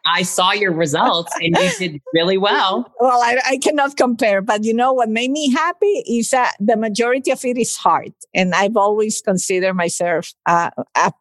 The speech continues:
Speaker 2: person that is driven by the heart. And, uh, there's always room for improvement. I love doing those things. You never really are a,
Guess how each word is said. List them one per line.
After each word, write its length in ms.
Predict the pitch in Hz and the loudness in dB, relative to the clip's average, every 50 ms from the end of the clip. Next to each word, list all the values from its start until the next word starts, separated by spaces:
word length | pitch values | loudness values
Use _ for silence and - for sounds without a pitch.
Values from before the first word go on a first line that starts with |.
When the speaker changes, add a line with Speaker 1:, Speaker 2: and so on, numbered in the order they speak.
| _ _ - | _ _ 0
Speaker 2:
person 500 | 208 202 196 190 - 220 202 202 175 - _ - - _ _ - | 2 2 2 2 0 -2 -2 -2 -6 -8 _ -20 -20 _ _ 0
that 120 | 196 185 175 | 0 2 2
is 200 | 180 175 170 - | 2 -2 -4 -6
driven 440 | - - 208 214 208 196 202 190 190 | -6 -2 0 0 0 2 0 -2 0
by 160 | 185 180 170 156 | 2 0 0 0
the 100 | 156 156 | -2 -2
heart. 320 | 131 165 151 - - - _ - - - - | 0 0 0 -2 -2 -8 _ -20 -20 -12 -6
And, 300 | 170 175 175 175 175 165 175 | -4 -2 -2 -2 -2 0 0
uh, 380 | 165 165 160 160 160 160 156 147 | 2 2 2 0 0 -2 -2 -2
there's 300 | 175 196 185 202 - - | 0 0 0 0 0 0
always 340 | 220 196 202 214 208 208 - | 0 0 2 0 -2 -2 -2
room 140 | 208 214 214 | -4 -6 -4
for 140 | - 202 185 | 0 0 0
improvement. 460 | 175 170 170 - 220 233 233 214 202 | 0 0 0 0 0 0 0 0 -2
I 100 | 196 196 220 | -2 0 0
love 200 | 254 294 370 427 427 | 2 2 0 0 0
doing 240 | 330 294 262 240 | -2 0 0 0
those 220 | 208 208 190 185 - | 0 -2 -4 -4 -4
things. 360 | - 180 165 170 175 - - | -4 -4 -4 -4 -4 -6 -2
You 100 | 214 214 | -2 0
never 460 | 214 226 240 247 277 269 269 254 233 202 | 2 2 0 2 2 2 0 0 0 0
really 360 | 208 220 226 220 226 220 214 | 0 0 0 0 0 0 2
are 220 | 202 202 196 190 | 2 2 2 0
a, 100 | 185 185 | 0 -4